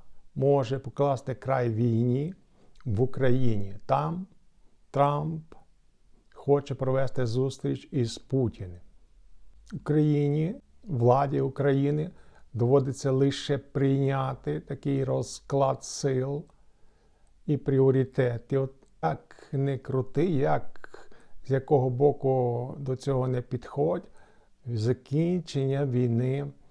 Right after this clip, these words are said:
залежить від того, хто її розпочав, від Путіна, оскільки Україна цієї війни не може завершити, аби вона закінчилася на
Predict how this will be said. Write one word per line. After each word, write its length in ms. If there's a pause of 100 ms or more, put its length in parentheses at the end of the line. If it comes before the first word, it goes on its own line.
(240)
залежить 1040 (920)
від 260
того, 320
хто 440
її 540
розпочав, 960 (1600)
від 240
Путіна, 880 (340)
оскільки 600 (120)
Україна 720
цієї 300
війни 240
не 200
може 560
завершити, 920 (260)
аби 220
вона 300
закінчилася 880
на 520